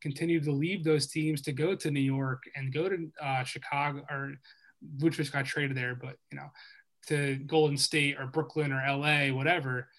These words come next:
The more that that happens too, I think we're gonna see teams doubling down potentially as well.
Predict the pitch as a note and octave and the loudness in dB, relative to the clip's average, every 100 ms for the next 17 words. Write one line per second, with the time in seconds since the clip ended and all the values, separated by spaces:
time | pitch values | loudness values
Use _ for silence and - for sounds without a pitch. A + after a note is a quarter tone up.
0 | _ _ C#3 D3+ E3+ F3+ F3 E3 - _ | _ _ 0 4 6 6 4 -2 -10 _
1 | _ - D#3 D#3 D#3+ D#3+ E3+ E3+ D#3 C#3 | _ 0 2 4 4 6 4 2 -2 -4
2 | - D#3+ G3 G#3+ G3+ D#3+ C#3+ - - E3+ | -2 2 2 0 -6 -6 -6 -8 -2 0
3 | C#3+ D3+ D#3+ D#3 - - D#3 C#3 - E3 | 2 0 0 0 0 0 0 -2 -2 0
4 | C#3+ D3 D3 D#3 C#3 B2+ D#3+ D3 C3 - | 0 0 0 2 0 0 -2 -2 -6 -8
5 | C#3 C3 C3+ B2 C3 D3 C#3+ | -6 -6 -6 -8 -8 -10 -12